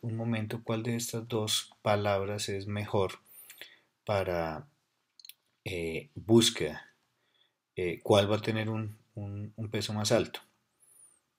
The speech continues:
Efectivamente, la que tiene un, eh, peso más alto es la que tiene un I D F más alto, que en este caso sería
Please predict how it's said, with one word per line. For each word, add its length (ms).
Efectivamente, 960
la 400
que 80
tiene 640
un, 460
eh, 140
peso 300
más 200
alto 280
es 40
la 100
que 120
tiene 560
un 340
I 160
D 300
F 100
más 320
alto, 340
que 100
en 60
este 220
caso 280
sería 540